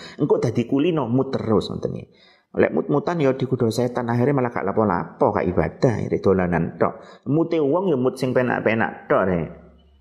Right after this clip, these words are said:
Dawe Abah biyen ter-, salah satu dalile Abah niku, "Huffatul jannatu bil makarih wa huffatin naru bisyahwat."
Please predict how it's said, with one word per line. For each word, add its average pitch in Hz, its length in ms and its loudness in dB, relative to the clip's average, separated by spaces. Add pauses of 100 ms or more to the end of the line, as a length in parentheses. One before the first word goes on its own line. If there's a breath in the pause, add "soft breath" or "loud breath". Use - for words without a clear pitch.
(180)
Dawe 101 320 0
Abah 101 320 -4
biyen 98 240 4
ter-, 98 140 0
salah 120 260 0
satu 123 240 2
dalile 101 320 0
Abah 104 240 -2
niku, 92 240 4
"Huffatul 110 960 -2
jannatu 95 640 0
bil 87 400 0 (240 loud breath)
makarih 98 720 0 (480 soft breath)
wa 85 160 0
huffatin 101 720 0
naru 98 400 2
bisyahwat." 92 720 0